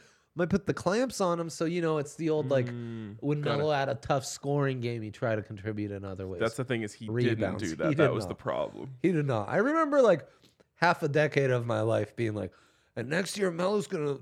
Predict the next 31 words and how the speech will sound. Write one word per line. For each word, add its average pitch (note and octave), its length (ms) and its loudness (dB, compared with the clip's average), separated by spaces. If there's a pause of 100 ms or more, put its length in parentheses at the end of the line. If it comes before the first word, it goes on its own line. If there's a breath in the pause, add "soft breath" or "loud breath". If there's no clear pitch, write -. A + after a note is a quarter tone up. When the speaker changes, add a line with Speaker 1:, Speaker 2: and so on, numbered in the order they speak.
Speaker 1:
with C#3+ 200 0
the D3+ 100 -2
assists, G#3+ 560 6
they're D3+ 120 2
really E3 260 6
gonna E3 220 4
go F3 280 8
up D#3 220 4
Speaker 2:
<clears throat> - 0 -
Speaker 1:
too." A3 360 4
Like, G#2+ 260 0
Speaker 2:
Or, C3 120 6
like, A#2+ 180 4
every A#2+ 300 4
year, A2 180 2
George G#2 340 -2
is F#2+ 120 -8
like, G2 80 -4
"I've C3+ 260 2
really E3+ 300 6
pushed D#3+ 440 -4
him C#3+ 160 0
to C3 100 0
rebound. B2+ 520 0
He B2+ 80 -6
could C3+ 160 -4
be D3 120 2
a C#3+ 60 2
really D#3 300 2
talented C#3 560 0
rebounder." A#2 600 -2